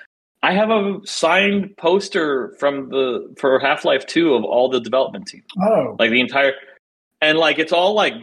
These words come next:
Speaker 1: it's all busted up. It's, like, water damaged and it got folded four ways, you know, like, so, like,
Speaker 2: Yeah, yeah.
Speaker 1: but I was like, "You know what? I should frame this and I should put it up somewhere 'cause it's, it's cool."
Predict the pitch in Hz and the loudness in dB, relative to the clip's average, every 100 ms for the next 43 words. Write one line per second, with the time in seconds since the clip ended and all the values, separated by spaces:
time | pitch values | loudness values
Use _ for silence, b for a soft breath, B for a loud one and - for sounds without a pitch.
0 | - 135 180 220 175 156 147 131 131 120 | -10 -6 -2 -2 0 0 0 -2 -2 -2
1 | 110 131 110 107 120 139 131 131 127 123 | -4 -4 -4 -4 0 0 0 0 0 -4
2 | 120 113 101 98 - - 123 127 123 113 | -8 -10 -4 -4 -4 -4 -2 0 0 -4
3 | - 123 123 117 113 117 120 117 113 110 | -6 -2 0 2 2 2 2 -2 -6 -4
4 | 110 110 104 95 - - 120 110 107 156 | -2 0 0 -2 -6 -8 -4 0 2 2
5 | 131 123 120 113 143 175 180 160 180 202 | 0 -2 -4 -4 0 0 0 0 0 0
6 | 175 160 165 - 135 131 135 123 - 123 | 0 -2 -4 -2 -2 0 -4 -6 -8 -6
7 | 113 - - 110 98 95 - 98 90 - | -6 -8 -4 -2 -2 -4 -4 -2 -2 0
8 | 98 95 - 113 110 - 95 80 | 0 -2 -2 -2 -2 -4 -4 -6